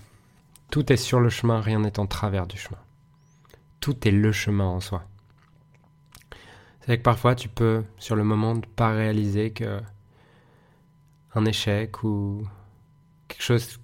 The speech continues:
qui est pas comme tu l'avais attendu. Puisque c'est ça, en fait. C'est que si on reprend la définition du mot succès qui veut dire un état dans lequel un éventail défini d'attentes est rempli, l'échec est l'inverse, c'est-à-dire que t'as une attente qui est non remplie.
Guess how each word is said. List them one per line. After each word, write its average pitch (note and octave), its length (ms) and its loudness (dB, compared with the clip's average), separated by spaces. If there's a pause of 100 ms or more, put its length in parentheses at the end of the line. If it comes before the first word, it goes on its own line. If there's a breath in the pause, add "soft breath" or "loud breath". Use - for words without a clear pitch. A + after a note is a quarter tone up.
(140)
qui - 160 0
est A2 40 2
pas D3 200 6
comme A2+ 220 4
tu A2+ 180 0
l'avais G#2+ 220 4
attendu. G2+ 480 0 (1400 soft breath)
Puisque - 240 -2
c'est A#2+ 120 -2
ça, A2+ 160 0
en A2+ 120 2
fait. - 320 -8 (120)
C'est - 200 -8
que G2+ 320 2 (400)
si - 220 -2
on A2+ 60 4
reprend - 280 4
la A2+ 100 8
définition A2 420 4
du G#2+ 80 4
mot G#2+ 140 4
succès A2 380 -4
qui - 140 -4
veut G2+ 100 2
dire G2+ 320 0 (460 loud breath)
un G#2 140 6
état G#2 380 4
dans G#2 100 2
lequel G2 300 0
un G2 120 2
éventail G2 380 4
défini G2 360 2
d'attentes G2+ 360 0
est G2+ 60 2
rempli, F#2 400 0
l'échec G2 460 0
est G2+ 40 0
l'inverse, F#2 460 0
c'est-à-dire F#2+ 220 -2
que - 60 -14
t'as G2 100 0
une F#2+ 100 0
attente G2 340 -2
qui G2 120 -6
est - 20 0
non G2 220 2
remplie. F#2 320 -2